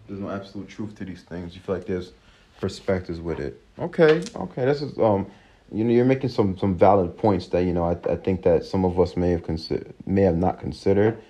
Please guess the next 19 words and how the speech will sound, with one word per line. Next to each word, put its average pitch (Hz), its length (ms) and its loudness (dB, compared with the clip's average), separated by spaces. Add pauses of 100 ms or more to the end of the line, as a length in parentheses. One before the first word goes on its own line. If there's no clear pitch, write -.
(380)
And 113 120 6
I, 127 220 8
I 156 40 8
do 165 160 -2
think 160 200 6
cer-, 156 260 6
certain 160 280 6
women 131 240 6
may 135 180 8
unintentionally 123 720 4
go 117 200 8
out 98 120 6
with 113 120 4
a 98 100 4
group 110 280 -2
of 101 140 2
girls, 117 280 8
but 95 140 -6
they, 113 220 8